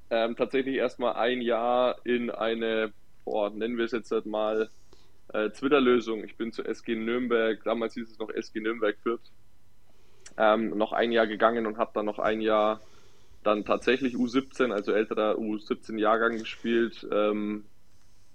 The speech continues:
in der, äh, ich glaube auch Kreisliga. Nee, das war, glaub ich, auch Kreisklasse und wir sind dann, ähm,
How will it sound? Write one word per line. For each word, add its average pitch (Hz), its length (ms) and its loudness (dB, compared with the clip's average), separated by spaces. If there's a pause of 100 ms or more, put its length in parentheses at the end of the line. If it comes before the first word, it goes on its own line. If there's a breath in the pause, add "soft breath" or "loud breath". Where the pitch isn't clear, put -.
in 107 360 -2
der, 104 520 2 (160)
äh, 113 280 -4
ich - 100 -16
glaube 104 280 2
auch 113 200 2
Kreisliga. 123 720 2 (1120)
Nee, 120 320 6
das - 160 -8
war, 104 80 2
glaub 113 160 4
ich, 117 120 0
auch 123 180 4
Kreisklasse 127 760 0
und 120 160 -2
wir 110 120 -2
sind 127 280 -4
dann, 110 500 -2 (120)
ähm, 107 400 0